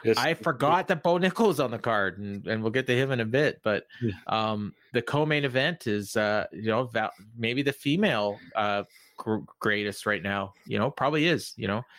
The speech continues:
Speaker 2: uh, pound for pound for sure. Um, Valentina Shevchenko and, uh, Alexa Grasso in the, uh, in the co-main for the U F C flyweight title. Um, I don't think I,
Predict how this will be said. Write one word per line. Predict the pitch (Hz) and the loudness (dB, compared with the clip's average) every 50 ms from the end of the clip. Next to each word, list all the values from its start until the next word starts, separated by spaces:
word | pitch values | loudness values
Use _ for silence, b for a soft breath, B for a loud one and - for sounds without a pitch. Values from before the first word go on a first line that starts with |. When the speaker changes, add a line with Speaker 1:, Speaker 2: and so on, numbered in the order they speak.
| B B B B B | B B B B B
Speaker 2:
uh, | 113 | -4
pound | - - 131 131 120 113 | -2 -2 -2 -4 -2 -4
for | 117 | -6
pound | 107 113 117 139 143 113 | -4 -2 -2 -2 -2 -4
for | - | -6
sure. | - - - 127 113 95 92 - B B B B B B B B | -6 0 2 2 2 0 -2 -8 B B B B B B B B
Um, | - 107 107 107 104 101 104 101 | -2 0 0 0 0 -2 -2 0
Valentina | 123 120 127 131 127 143 131 123 | 0 0 0 0 -2 -4 -4 -4
Shevchenko | 113 - 127 117 - - 117 117 131 127 - 123 113 110 107 104 | -4 -6 -6 -6 -4 -2 -2 -2 -2 0 2 2 2 4 2 2
and, | 104 104 98 101 | 0 0 0 0
uh, | 104 104 98 - | 2 2 2 0
Alexa | - 104 107 107 104 - - 113 | 0 0 0 0 -2 -2 -4 -2
Grasso | - 101 107 123 143 - - 110 101 95 98 - | 0 0 0 0 0 -2 -2 -2 0 0 0 -2
in | - 101 101 101 98 | -2 -2 -2 -2 -4
the, | 104 98 101 101 | -4 -2 -2 -2
uh, | 107 107 107 110 - - - | 0 0 -2 -4 -6 -6 -6
in | - 113 | -4 -2
the | 104 104 | -2 -2
co-main | - - 135 139 131 110 101 98 | -2 0 -2 0 0 -2 -4 -4
for | - - - | -6 -6 -2
the | 101 107 107 | -2 0 2
U | 101 110 | 2 2
F | 110 - | 0 0
C | - 107 | -2 -6
flyweight | - - 120 123 127 120 101 - | -2 0 0 2 2 0 -2 -4
title. | - 110 107 101 104 104 - B B B B B B B B B B - | -2 -2 -2 -2 -4 -6 -10 B B B B B B B B B B -2
Um, | - 104 104 104 107 107 104 101 101 98 101 B B B B B B B B _ _ _ _ - | 0 2 2 2 2 2 0 -2 -2 -4 -6 B B B B B B B B _ _ _ _ -6
I | 123 113 | -4 -2
don't | 120 113 110 - | -2 -2 -2 -2
think | 127 110 95 _ _ _ _ _ _ _ - - | -4 -4 -4 _ _ _ _ _ _ _ -8 -6
I, | - 120 | -6 -4